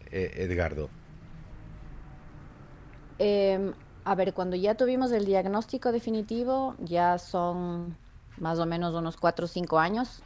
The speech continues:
Speaker 1: Ujú.
Speaker 2: después de haber estado buscando un poco una respuesta a, a las cosas que iban pasando y que no entendíamos qué eran, ¿no? Claro que nunca nos imaginamos que era una demencia,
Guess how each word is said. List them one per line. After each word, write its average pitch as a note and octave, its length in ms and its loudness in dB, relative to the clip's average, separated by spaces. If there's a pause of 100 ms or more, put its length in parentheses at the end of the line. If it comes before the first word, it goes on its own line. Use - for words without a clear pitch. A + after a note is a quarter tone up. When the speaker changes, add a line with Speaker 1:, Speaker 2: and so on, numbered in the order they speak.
Speaker 1:
Ujú. F#2 280 -10
Speaker 2:
después G3+ 480 4
de G#3+ 80 4
haber F3 200 6
estado F3+ 460 4
buscando F#3 580 2
un E3+ 100 0
poco F3 240 2
una E3+ 220 4
respuesta E3 600 2
a, D3+ 360 0 (720)
a E3 80 0
las E3 160 2
cosas G3 260 -2
que - 80 -2
iban F#3 220 4
pasando F3+ 340 2
y - 20 -2
que E3+ 120 2
no D#3+ 60 0
entendíamos E3 540 0
qué F3 280 6
eran, D3+ 200 2
¿no? E3 300 0
Claro F3+ 320 4
que E3+ 100 4
nunca E3 300 0
nos E3+ 140 -2
imaginamos D3+ 580 -2
que D3+ 160 -2
era D#3 120 2
una E3 200 -2
demencia, E3+ 760 0